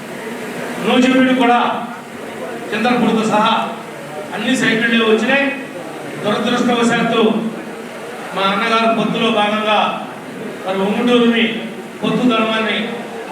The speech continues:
పాటించి ఆది నాయకులు తీసుకున్నటువంటి నిర్ణయాన్ని శిరసా వహించి, ఎంత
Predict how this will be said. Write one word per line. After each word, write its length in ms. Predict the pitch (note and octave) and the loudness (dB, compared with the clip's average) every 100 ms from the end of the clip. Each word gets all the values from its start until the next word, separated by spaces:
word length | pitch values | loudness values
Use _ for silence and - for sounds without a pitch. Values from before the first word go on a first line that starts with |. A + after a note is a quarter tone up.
| - - | -10 0
పాటించి 500 | G3 G#3 A#3+ A3+ G#3 F3 - - - - - - - - - - G#3 | 2 2 0 0 2 0 0 -6 -8 -10 -10 -10 -8 -8 -8 0 2
ఆది 180 | G#3+ G#3+ | 4 4
నాయకులు 340 | G#3+ G#3+ G#3+ G#3+ | 2 2 0 -2
తీసుకున్నటువంటి 560 | - G#3 G3 G3+ F#3+ F#3+ | -2 0 0 0 0 0
నిర్ణయాన్ని 500 | G3 A3 A#3 A#3+ B3 B3 B3+ - - - - - - - - | 0 2 2 4 2 2 -2 -6 -12 -12 -12 -10 -12 -10 -4
శిరసా 360 | G#3+ A#3 B3+ B3+ | 0 2 4 4
వహించి, 420 | B3 A#3+ A#3 - - - - - - - - - | 4 2 0 -2 -2 -4 -4 -8 -8 -10 -10 -8
ఎంత 160 | A#3 | 0